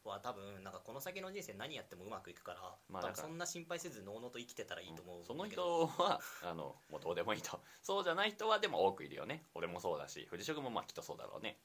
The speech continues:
Speaker 1: 多くの人は最初から質高く出せるわけではないから、
Speaker 2: うん。
Speaker 1: じゃあどうやってやるかっていうと、なんか、量よく質を制すパターンはすごく多くて。
Speaker 2: 確かにね。
Speaker 1: まあ、ここ、俺もそうなんだけど、
Speaker 2: うん。
Speaker 1: なんか、たくさん量をこなすと、
Speaker 2: うん。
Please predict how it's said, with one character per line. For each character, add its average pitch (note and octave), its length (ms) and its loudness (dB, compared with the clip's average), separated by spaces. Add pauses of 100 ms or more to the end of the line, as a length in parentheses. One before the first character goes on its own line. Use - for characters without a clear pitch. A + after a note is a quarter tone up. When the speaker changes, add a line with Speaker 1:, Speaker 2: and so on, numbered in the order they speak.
(300)
Speaker 1:
多 A#3 120 -10
く - 120 -8
の B2+ 80 -4
人 - 140 -10
は - 40 -8
最 F3+ 140 -6
初 G#3 120 -8
か A3 80 -8
ら G#3 80 -6
質 - 200 -8
高 G#3+ 200 -2
く - 80 -12
出 F#3 100 -8
せ - 140 -4
る G2+ 80 -8
わ A#2 160 -4
け A#2 80 -8
で F#2 80 -8
は E2 100 -10
な F2+ 100 -10
い F2 140 -14 (360)
か - 100 -14
ら、 F2 100 -6
Speaker 2:
う - 20 -4
ん。 - 40 -10 (360)
Speaker 1:
じ G#2+ 80 -6
ゃ - 20 -4
あ - 40 -18
ど C#3+ 100 0
う E3+ 40 2
や F#3+ 80 -2
っ - 20 -14
て G#3+ 100 -8
や G#3+ 60 -6
る A3 60 -10
か A#2+ 100 -2
っ - 80 -12
て - 80 -12
い - 20 -12
う - 40 -14
と、 F2+ 60 -14
な F#2 100 -12
ん - 20 -14
か、 F2+ 140 -8
量 G3 120 2 (120)
よ B2 100 -4
く - 140 -10
質 - 240 -4
を C3 80 -4
制 C#3+ 180 -6
す - 160 -6
パ C3+ 100 -4
タ C#3+ 100 -2
ー A2+ 60 0
ン F#2+ 40 -6
は E2+ 140 -10
す - 120 -12
ご A2+ 60 -8
く - 100 -16
多 F#2 100 -10
く - 100 -18
て。 - 180 -18 (280)
Speaker 2:
確 - 200 -16
か C2+ 80 -10
に C2 120 -10
ね。 C3+ 360 -2 (140)
Speaker 1:
ま - 80 -14
あ、 - 20 -10 (220)
こ - 240 -14
こ、 G3+ 200 -4
俺 F3+ 120 -4
も G3 80 -8
そ E3+ 120 -4
う - 20 -6
な F2 60 -8
ん E2 60 -12
だ E2 60 -16
け E2+ 80 -10
ど、 E2 100 -8
Speaker 2:
う E2 40 -10
ん。 E2 240 -8
Speaker 1:
な G2+ 80 -8
ん - 20 -8
か、 - 140 -10 (300)
た F#3+ 120 -4
く - 120 -8
さ E4+ 140 -4
ん D#4+ 80 -8
量 D#4+ 140 0
を - 40 -2
こ G2 120 -8
な F2+ 100 -8
す - 120 -8
と、 F2 260 -6
Speaker 2:
う F2 40 -10
ん。 E2 220 -8